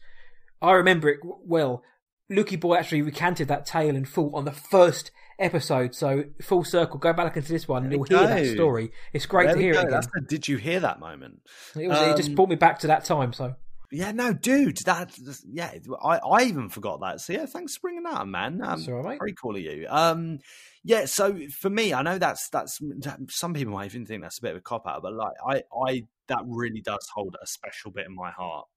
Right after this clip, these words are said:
Speaker 2: um, for Star Wars. And yeah, thank you so much for sending in that amazing question, mate. It re-, really, really is,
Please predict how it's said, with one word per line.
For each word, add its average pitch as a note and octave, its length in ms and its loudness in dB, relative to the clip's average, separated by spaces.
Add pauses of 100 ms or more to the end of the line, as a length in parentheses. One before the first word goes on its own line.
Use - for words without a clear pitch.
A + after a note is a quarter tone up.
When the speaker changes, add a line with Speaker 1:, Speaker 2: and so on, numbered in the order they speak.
(120)
Speaker 2:
um, F2+ 340 -10
for - 140 -20
Star E2 320 -12
Wars. A#1 380 -18 (380)
And D#3 160 0
yeah, D#3+ 120 -2 (100)
thank E3 300 -4
you D3 80 -6
so D3+ 260 -2
much C3 240 -4
for - 160 -14
sending A2 340 -8
in F#2 240 -8 (100)
that F#2 200 -8
amazing F#2 460 -14
question, D#2 520 -18
mate. A#1+ 180 -20 (100)
It G2+ 120 -18
re-, G2+ 160 -16
really, G#2+ 480 -8
really G#2 340 -8
is, F2 500 -14